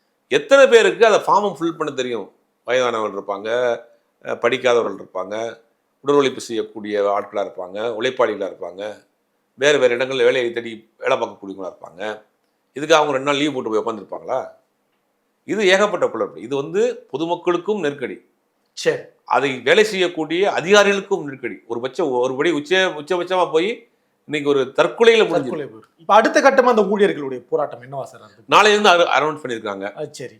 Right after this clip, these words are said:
Speaker 1: இது வந்து எந்த அடுத்த எல்லா துறையும் இதுல வந்து சேரப்போதா?
Speaker 2: சரி.
Speaker 1: நீ வருவாய்த்துறை சார்பா தான் நாளைக்கு அதை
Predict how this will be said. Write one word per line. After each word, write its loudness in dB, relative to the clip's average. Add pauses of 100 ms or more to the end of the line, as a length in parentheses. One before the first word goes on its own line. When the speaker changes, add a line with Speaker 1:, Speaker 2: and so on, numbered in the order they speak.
Speaker 1:
இது -8
வந்து -2
எந்த 2
அடுத்த 2 (260)
எல்லா 6 (100)
துறையும் 0
இதுல 2
வந்து -4
சேரப்போதா? 0 (420)
Speaker 2:
சரி. -16 (100)
Speaker 1:
நீ -14
வருவாய்த்துறை 2
சார்பா 0
தான் 2
நாளைக்கு -4 (100)
அதை 0